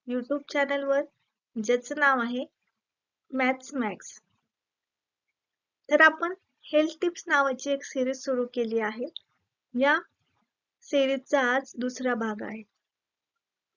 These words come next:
तर सध्या हिवाळा सुरू आहे आणि आपण हिवाळ्यात उष्ण पदार्थांचा आपल्या आहारामध्ये समावेश करत असतो.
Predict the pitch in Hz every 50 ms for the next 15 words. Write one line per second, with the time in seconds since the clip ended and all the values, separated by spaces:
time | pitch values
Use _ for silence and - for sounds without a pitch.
0 | _ _ _ _ _ _ _ _ _ _ _ _ _ - 277 285 294 285 302 277
1 | 269 294 311 302 294 277 254 254 247 254 277 277 - - 277 269 277 277 262 _
2 | _ - - 262 262 262 262 269 277 - _ _ _ _ _ _ _ - - 247
3 | 254 277 269 254 254 254 - 269 269 262 269 269 254 262 247 247 247 254 254 _
4 | _ _ _ - 277 277 277 - - 302 302 302 302 285 247 262 262 262 254 -
5 | 285 269 240 240 233 - 254 240 247 247 247 - 247 247 - 254 254 - 247 247
6 | 247 262 262 262 262 247 254 233 240 262 - 277 247 247 247 247 233 247 247 -
7 | - - 247 220 220 214 - 196 220 - - - 226